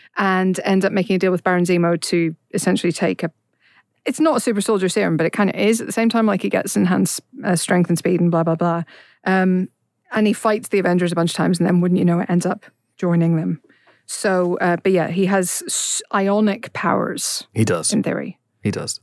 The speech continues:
Speaker 2: And he's, he's,
Speaker 1: So
Speaker 2: he's kind of very closely connected with, with Vision in many, many
Speaker 1: Hmm.
Speaker 2: ways.
Speaker 1: So that could be
Speaker 2: So
Speaker 1: interesting. Hmm.
Speaker 2: Hmm.
Speaker 1: Crossover, question mark?
Speaker 2: Crossover. Yeah, maybe a way of introducing him might be in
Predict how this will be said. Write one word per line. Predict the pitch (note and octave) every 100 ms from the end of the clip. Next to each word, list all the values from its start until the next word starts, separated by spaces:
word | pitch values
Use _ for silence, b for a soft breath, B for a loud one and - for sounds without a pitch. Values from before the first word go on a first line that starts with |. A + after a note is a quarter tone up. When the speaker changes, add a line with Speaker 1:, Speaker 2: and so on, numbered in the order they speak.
| -
Speaker 2:
And | G#2+
he's, | C3 C#3+
he's, | C#3+ B2+
Speaker 1:
So | - -
Speaker 2:
he's | C3+
kind | - E3+ E3
of | C#3+ - - -
very | C#3 C3+
closely | C3 C#3+ -
connected | C3+ C#3 A#2+
with, | G#2 - -
with | G#2 -
Vision | G#2+ G2 -
in | F2+ G2
many, | G2+
many | G2+ A#2+ A2+ G#2+ G3+
Speaker 1:
Hmm. | A#3
Speaker 2:
ways. | G#3 - _ _ _ _ _
Speaker 1:
So | - A3+
that | A#3
could | G#3+
be | G#3+
Speaker 2:
So |
Speaker 1:
interesting. | G3 - - A#3
Hmm. | A#3 G#3 - _ _
Speaker 2:
Hmm. | C#3+ E3+
Speaker 1:
Crossover, | G#3 G#3+ G#3 B3 C4+ D#4+
question | D#4+ F4 F#4+
mark? | F#4+ B4+ - - -
Speaker 2:
Crossover. | C3 D3 - A#2 G#2+ F#2+ -
Yeah, | A#2 C#3+
maybe | A#2+ A#2 A#2+
a | A2+
way | A#2 A2+
of |
introducing | A#2+ A2+ C3 - A2+
him | G#2+
might | G#2+ G2+
be | A2+
in | - - D#3 G#2 -